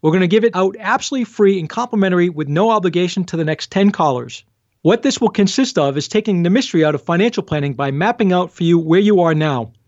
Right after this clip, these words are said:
We'll also run a fee report to help you untangle what working with your current planner or advisor is costing you and see if by simply protecting your retirement investment,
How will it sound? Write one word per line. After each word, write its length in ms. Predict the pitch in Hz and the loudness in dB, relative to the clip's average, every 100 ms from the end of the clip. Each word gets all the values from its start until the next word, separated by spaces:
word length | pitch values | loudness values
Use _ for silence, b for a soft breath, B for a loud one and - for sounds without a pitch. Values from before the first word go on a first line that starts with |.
| _ _ | _ _
We'll 180 | 147 156 | -2 2
also 260 | 220 254 220 | 2 2 2
run 200 | 185 175 | 2 0
a 40 | |
fee 220 | - 226 | -2 0
report 420 | 202 - 147 143 143 | 2 0 -2 -4 -2
to 60 | |
help 160 | 151 170 | -4 0
you 140 | 160 | -2
untangle 460 | 156 - 208 196 160 | -2 -2 0 2 2
what 180 | 151 147 | 0 0
working 320 | 202 226 214 | -2 0 0
with 140 | 185 | 0
your 80 | 156 | -2
current 340 | - 208 214 208 | -2 0 -2 -2
planner 280 | 190 185 190 | -2 -2 -2
or 160 | 151 | -4
advisor 360 | 143 160 170 165 | 0 0 0 -2
is 100 | 139 | -2
costing 400 | - 196 - 147 | -2 -2 0 0
you 220 | 143 147 b b b b 156 | 0 0 b b b b -4
and 140 | 147 | -2
see 240 | - 247 | 0 2
if 100 | 226 | 2
by 140 | - 170 | 0 -4
simply 340 | - 240 208 | -2 0 0
protecting 520 | 185 160 220 233 226 | -2 -4 -2 0 2
your 100 | 208 | 4
retirement 420 | 196 196 185 175 156 | 4 2 0 0 0
investment, 500 | 143 151 175 185 | -2 -4 -4 -6